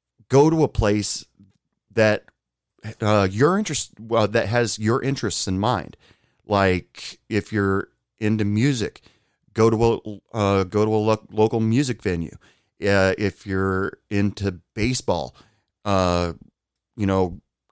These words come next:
get, uh, go to a local sports bar. And there will be people there that share your same interests. And you, sure, you might have to sift through, uh, a couple dozen Dodgers fans before you find, uh, a,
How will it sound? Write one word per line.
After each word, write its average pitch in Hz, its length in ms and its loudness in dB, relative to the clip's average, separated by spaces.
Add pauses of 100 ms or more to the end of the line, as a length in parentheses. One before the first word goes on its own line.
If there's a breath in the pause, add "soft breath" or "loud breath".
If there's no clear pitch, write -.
get, 117 300 2
uh, 98 320 2
go 104 240 0
to 104 160 0
a 95 80 -2 (160)
local 117 260 0
sports 190 380 -4
bar. - 320 -14 (500 soft breath)
And 104 180 -2
there 131 140 2
will 202 100 4
be 202 140 0
people 175 320 -6
there 160 320 0
that 107 220 -2
share 117 200 -2
your 101 120 -2
same 104 300 -2
interests. 104 420 -4
And 107 160 -2
you, 110 80 -8
sure, 190 320 0
you 139 160 0
might 147 260 0
have 123 240 -4
to 113 60 -12
sift - 280 -6
through, 110 380 -4 (680 loud breath)
uh, 95 320 0
a 85 40 -4
couple 113 240 -4
dozen 98 760 0
Dodgers 104 360 -2
fans 95 280 -4
before 101 300 -4
you 98 140 -2
find, 92 580 -4 (500 loud breath)
uh, 87 400 0 (400)
a, 92 320 -2